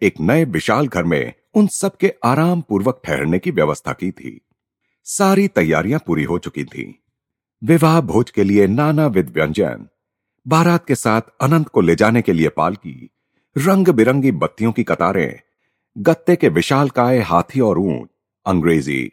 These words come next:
स्कॉटिश और हिंदुस्तानी बैंड बाजे, पेशेवर गायक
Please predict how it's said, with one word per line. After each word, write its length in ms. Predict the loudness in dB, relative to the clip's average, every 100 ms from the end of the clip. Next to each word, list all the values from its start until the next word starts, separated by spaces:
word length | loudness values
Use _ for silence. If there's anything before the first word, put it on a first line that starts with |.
| _
स्कॉटिश 640 | -12 -4 -2 0 0 -2 -12 0
और 120 | 2
हिंदुस्तानी 580 | 4 4 2 0 2 2
बैंड 320 | 2 0 0
बाजे, 520 | 0 0 0 -2 -6 _ _ _ _ _ 4
पेशेवर 480 | 4 6 2 2
गायक 380 | 2 0 2 0